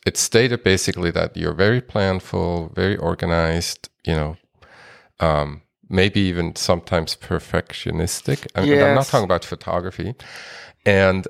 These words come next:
Speaker 1: um, so, so I'm very curious because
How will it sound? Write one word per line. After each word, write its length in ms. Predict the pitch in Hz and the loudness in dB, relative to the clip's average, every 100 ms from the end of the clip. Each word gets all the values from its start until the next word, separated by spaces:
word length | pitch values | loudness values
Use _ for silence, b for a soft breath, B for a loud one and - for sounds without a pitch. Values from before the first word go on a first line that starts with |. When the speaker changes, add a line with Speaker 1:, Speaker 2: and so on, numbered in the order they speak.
| - | 2
Speaker 1:
um, 440 | 92 87 85 82 - _ - | 4 4 2 -4 -12 _ -8
so, 480 | - 110 95 92 - | 2 4 4 2 0
so 160 | - | 0
I'm 80 | 101 | 2
very 200 | 107 151 | 4 2
curious 680 | - - 139 135 92 87 - | -2 -4 0 2 2 0 -4
because 640 | - - 90 85 - - | -8 -2 0 0 -2 -8